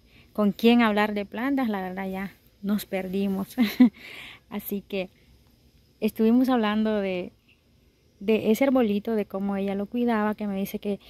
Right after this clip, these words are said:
ese arbolito ya tiene con ella como unos cinco años. Les voy a dejar una foto para que ustedes vean cómo está ese arbolito.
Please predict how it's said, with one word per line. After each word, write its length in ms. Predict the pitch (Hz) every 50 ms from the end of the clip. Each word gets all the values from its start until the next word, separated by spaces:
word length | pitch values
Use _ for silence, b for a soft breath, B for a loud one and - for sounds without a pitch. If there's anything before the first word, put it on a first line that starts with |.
| B B B B B B -
ese 180 | 208 - -
arbolito 400 | 220 214 220 220 202 196 202 -
ya 140 | 214 214 190
tiene 240 | 190 196 190 190 190
con 200 | - 190 190 190
ella 260 | 185 185 190 190 190
como 260 | - - 180 185 180
unos 220 | 180 185 180 185 -
cinco 360 | - 196 196 190 - 190 208
años. 580 | 226 254 254 247 233 233 233 226 - - - - _ _ _ _ _ _ _ b b b b b b b b _ _ _ _ _ _
Les 160 | 202 208 196
voy 120 | 202 196
a 40 | 196
dejar 200 | 196 202 220 233
una 180 | 240 247 254 240
foto 500 | - 202 202 202 - - 214 214 208 208
para 220 | - 202 196 202 185
que 140 | - -
ustedes 360 | 185 - - 208 208 214 202 190
vean 380 | 196 208 220 247 254 220 196 - -
cómo 640 | - - 220 233 247 269 269 269 285 285 285 269 - -
está 360 | 226 202 170 - - - 196
ese 160 | 196 180 202 202
arbolito. 560 | 196 185 196 190 190 185 185 - - 208